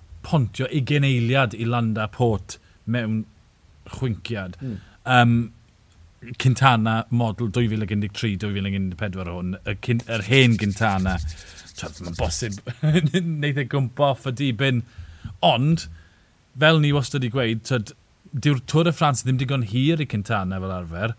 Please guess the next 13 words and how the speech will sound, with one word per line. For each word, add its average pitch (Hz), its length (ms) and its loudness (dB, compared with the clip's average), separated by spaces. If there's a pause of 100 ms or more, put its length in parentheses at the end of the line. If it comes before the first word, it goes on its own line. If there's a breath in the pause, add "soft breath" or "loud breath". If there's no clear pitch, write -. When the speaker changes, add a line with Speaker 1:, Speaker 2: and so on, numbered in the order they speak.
Speaker 2:
Mm. 101 240 -10
Speaker 1:
T'od, 120 160 2
mae 123 160 2
e 117 80 0
d-, 110 240 -10
mae 127 320 -4
e, 127 240 -6
dim 135 180 0
ond 139 120 4
yn 120 80 -2
dod 135 120 0
i 131 60 -2
cryfa 117 420 0